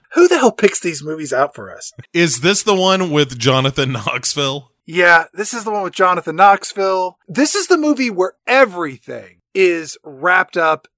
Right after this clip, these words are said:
Speaker 1: in the Confederacy.
Speaker 2: Again, couldn't be better timing.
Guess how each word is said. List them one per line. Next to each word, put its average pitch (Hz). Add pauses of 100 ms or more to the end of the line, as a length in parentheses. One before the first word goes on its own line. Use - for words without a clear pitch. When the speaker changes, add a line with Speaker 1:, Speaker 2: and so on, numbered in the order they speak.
Speaker 1:
in 160
the 143
Confederacy. 117 (180)
Speaker 2:
Again, 180 (100)
couldn't 226
be 185
better 127
timing. 82